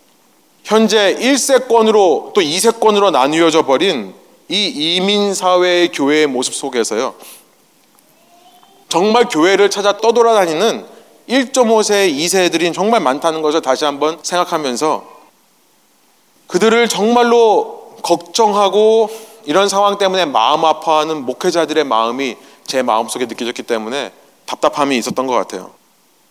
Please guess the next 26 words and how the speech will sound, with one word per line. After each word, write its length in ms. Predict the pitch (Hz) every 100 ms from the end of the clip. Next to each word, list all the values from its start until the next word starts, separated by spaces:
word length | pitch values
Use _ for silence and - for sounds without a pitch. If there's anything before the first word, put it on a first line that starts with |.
| _ _ _ _ _
저는 420 | - 175 226 190 - - - 151
이 420 | 185 185 165 - - -
행사를 340 | 240 226 208
주최하는 400 | - 160 214 214
입장이라서 480 | 190 202 180 170 160
많은 300 | 151 139 185
이야기를 320 | 151 151 156 165
할 80 |
수 100 | 165
없었지만요, 720 | 156 151 - 139 117 147 143 - - - _ _ _ _ _ -
저는 240 | 175 202
이 140 | 175
세미나의 680 | 208 233 233 220 214 208 202
진행을 340 | 202 170 190 190
이렇게 160 | 180
보면서 340 | 151 160 165 156
또 260 | 190 175
그룹별로 440 | - 185 202 196 190
나누는 320 | 139 156 165
것을 180 | 160 165
보면서 880 | 131 139 151 143 135 143 135 113 -
일 120 | 214
박 220 | 233 226
이 60 | 180
일 140 | 175
동안 360 | 165 165 196 127